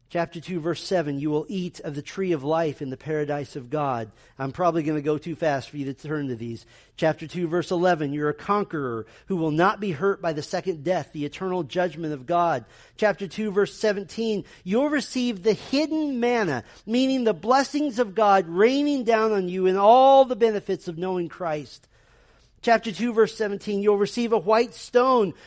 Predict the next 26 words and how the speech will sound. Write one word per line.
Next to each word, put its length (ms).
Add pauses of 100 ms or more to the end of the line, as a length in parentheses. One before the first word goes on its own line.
with 140
a 80
new 220
name 400
written 260
on 160
that 220
stone." 420 (220)
What 180
is 160
the 100
white 360
stone? 480 (280)
Well, 200
a 40
white 300
stone 520
was 220
used 340
in 120
ancient 400
times 400
as 140
an 140 (100)
entrance 640
ticket 460